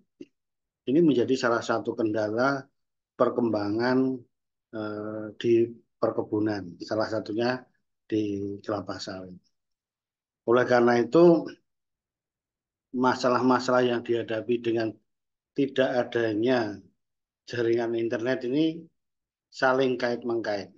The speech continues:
ya, antara yang berkaitan dengan faktor produksi langsung maupun komunikasi yang ada, baik varian-varian penggunaan dari, eh, internet. Bahkan yang menjadi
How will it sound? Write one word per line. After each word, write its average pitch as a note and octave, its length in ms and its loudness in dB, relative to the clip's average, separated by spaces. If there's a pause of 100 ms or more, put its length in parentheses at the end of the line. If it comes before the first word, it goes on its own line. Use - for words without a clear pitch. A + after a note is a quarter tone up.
(360)
ya, G2+ 320 -12
antara A2 560 -2 (400)
yang A#2+ 160 2
berkaitan A2+ 560 0
dengan A2+ 240 -4
faktor A#2 480 -4
produksi A#2 480 -2
langsung C3 640 -4 (640)
maupun B2 640 2 (320)
komunikasi A#2+ 880 0
yang A2 160 -2
ada, G#2 320 -8 (800)
baik C3 400 0 (280)
varian-varian B2+ 880 4
penggunaan A2+ 640 -4
dari, A2 400 -4 (640)
eh, G#2 500 -8 (140)
internet. G2+ 480 -8 (1200)
Bahkan D3+ 460 2 (420)
yang B2 400 4
menjadi A#2+ 640 2